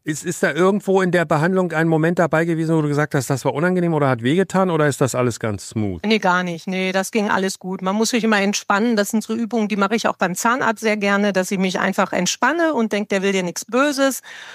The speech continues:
Speaker 2: Und, äh, dass man dann mal natürlich mit einer kleinen Kamera in den Hals reinguckt oder so, da muss man einfach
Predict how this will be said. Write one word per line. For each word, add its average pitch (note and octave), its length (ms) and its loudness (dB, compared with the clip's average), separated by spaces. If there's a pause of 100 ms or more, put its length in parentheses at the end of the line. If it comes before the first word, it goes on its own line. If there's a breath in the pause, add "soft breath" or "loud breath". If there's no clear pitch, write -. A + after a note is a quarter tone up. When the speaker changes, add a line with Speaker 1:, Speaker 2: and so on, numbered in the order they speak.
(300 loud breath)
Speaker 2:
Und, G#3 340 0
äh, G3 100 4
dass F#3+ 200 2
man F#3+ 120 2
dann F#3+ 140 2
mal G3+ 120 4
natürlich F#3 420 0
mit G3+ 100 4
einer F3+ 100 2
kleinen F#3+ 260 0
Kamera A3 340 2
in F3 100 0
den F3 80 -4
Hals C4 280 0
reinguckt G#3 480 -2
oder F#3 220 -2
so, F#3 160 -2
da F3 140 -2
muss F3 240 -4
man E3+ 160 -2
einfach - 480 -6